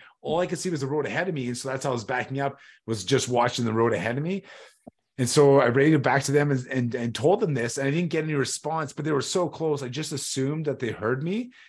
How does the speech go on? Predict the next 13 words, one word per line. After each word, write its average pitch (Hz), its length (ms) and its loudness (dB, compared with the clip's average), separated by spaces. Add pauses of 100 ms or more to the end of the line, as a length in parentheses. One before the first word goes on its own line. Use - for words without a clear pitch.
(220)
And, 123 880 2
um, 120 580 2 (320)
then 135 180 0
I 165 80 2
start 139 300 0
backing 151 420 0
up. 139 200 -4
I 123 80 -8
can't 165 380 -4
see 151 280 0
them 151 180 2
behind 127 520 -2
me. 107 200 -4